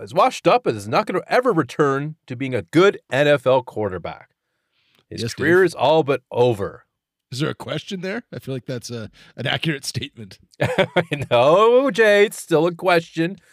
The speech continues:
Speaker 1: Just like his status in fantasy, he's got a queue. He's questionable for this coming week.
Speaker 2: I have a theory.
Speaker 1: Yeah?
Speaker 2: He, he just, he, he's banned from every massage parlor, and he's just tight.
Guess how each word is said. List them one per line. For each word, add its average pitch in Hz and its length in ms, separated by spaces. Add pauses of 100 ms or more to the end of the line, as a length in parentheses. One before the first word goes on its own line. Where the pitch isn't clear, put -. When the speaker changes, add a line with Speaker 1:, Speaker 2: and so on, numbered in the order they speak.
(120)
Speaker 1:
Just 123 160
like 143 140
his 151 100
status 135 400
in 156 80
fantasy, 135 460
he's 139 160
got 120 140
a 131 40
queue. 131 440 (440)
He's - 140
questionable 120 440
for 120 300 (100)
this 113 160
coming 120 320
week. 113 300 (480)
Speaker 2:
I 156 40
have 160 100
a 143 40
theory. 123 440 (1500)
Speaker 1:
Yeah? 98 220 (100)
Speaker 2:
He, - 200 (120)
he - 220
just, 120 220
he, 131 120
he's 117 220
banned 123 320
from 139 120
every 120 220
massage 110 420
parlor, 151 220
and 170 80
he's 113 100
just 156 180
tight. - 320